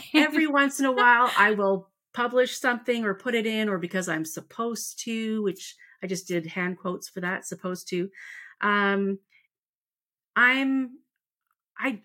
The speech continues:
I think I'm like an introverted extrovert. So I do, when I feel comfortable with people, I am really, really,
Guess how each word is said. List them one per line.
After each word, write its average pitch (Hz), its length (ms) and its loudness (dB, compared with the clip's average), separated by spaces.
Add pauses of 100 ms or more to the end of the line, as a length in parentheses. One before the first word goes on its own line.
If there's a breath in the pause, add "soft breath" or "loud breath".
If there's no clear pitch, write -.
(160)
I 254 140 -4 (160)
think 320 260 2
I'm 269 220 4
like 254 180 2
an 214 160 2
introverted 226 640 0
extrovert. 180 880 0
So 208 200 -2
I 214 140 4
do, 233 460 -2
when 233 140 4
I 262 80 4
feel 277 160 2
comfortable 254 400 -2
with 247 80 -6
people, 277 460 0
I 202 160 6
am 190 180 2
really, 190 400 2
really, 170 540 2